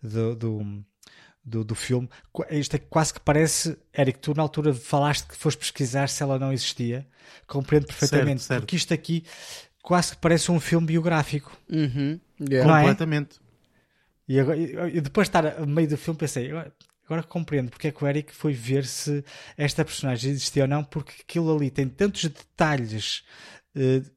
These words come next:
Speaker 1: que seriam desnecessários noutro contexto qualquer, que quase que aquilo ali é quase uma biografia de um,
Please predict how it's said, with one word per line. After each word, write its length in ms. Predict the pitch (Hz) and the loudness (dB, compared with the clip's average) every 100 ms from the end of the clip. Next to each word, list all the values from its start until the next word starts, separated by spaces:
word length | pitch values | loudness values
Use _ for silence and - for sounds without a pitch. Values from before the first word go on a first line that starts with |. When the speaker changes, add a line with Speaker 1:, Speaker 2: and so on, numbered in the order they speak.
| _ | _
Speaker 1:
que 80 | - | -6
seriam 320 | - 175 190 | 0 2 2
desnecessários 680 | 160 143 160 - 170 156 - | 0 -2 -2 0 2 2 2
noutro 220 | 156 - | -4 -2
contexto 400 | - 139 139 - | -6 0 0 2
qualquer, 500 | 143 131 - 131 139 - - - - | 0 0 -2 -4 -4 -20 -20 -20 -20
que 80 | - | -10
quase 340 | - 175 170 | 0 2 2
que 80 | - | -2
aquilo 240 | 175 170 175 | -4 0 0
ali 240 | 170 185 | 2 2
é 120 | 180 | 2
quase 360 | 170 180 175 165 | -2 -2 -2 -2
uma 120 | 170 | -2
biografia 800 | 156 180 165 170 - 180 175 175 | 0 0 4 2 0 -2 0 0
de 80 | 170 | -2
um, 320 | 165 170 | -4 -6